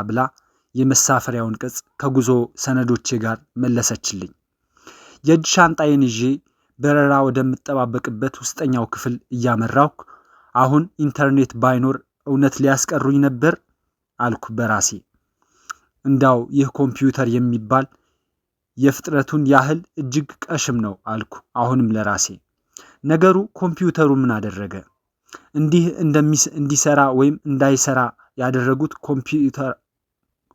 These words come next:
ፕሮግራመሮቹ ናቸው። በቃ ይሄ የሰለጠነው ዓለም ከቴክኖሎጂው ጋር ከነ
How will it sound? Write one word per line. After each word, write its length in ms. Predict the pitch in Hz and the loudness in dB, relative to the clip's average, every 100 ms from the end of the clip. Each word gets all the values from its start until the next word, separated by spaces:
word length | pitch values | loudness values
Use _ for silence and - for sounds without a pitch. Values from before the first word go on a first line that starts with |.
| _ _ _ - | _ _ _ 2
ፕሮግራመሮቹ 640 | 160 139 143 143 139 131 - | 4 6 6 6 0 -2 -4
ናቸው። 380 | 120 107 - 104 _ _ _ - | -6 -8 -12 -16 _ _ _ -6
በቃ 240 | 139 - 127 117 | -4 -2 -4 2
ይሄ 200 | 139 143 | 2 4
የሰለጠነው 640 | 143 131 135 127 - 127 120 | 2 2 0 -2 -2 -2 0
ዓለም 220 | 127 147 - _ - _ _ | -2 -4 -8 _ -20 _ _
ከቴክኖሎጂው 800 | 143 151 143 143 139 135 127 120 | -4 -2 0 2 4 4 4 2
ጋር 220 | 131 139 - _ _ _ _ _ _ _ - | 2 0 -4 _ _ _ _ _ _ _ -6
ከነ 240 | 156 147 | -2 2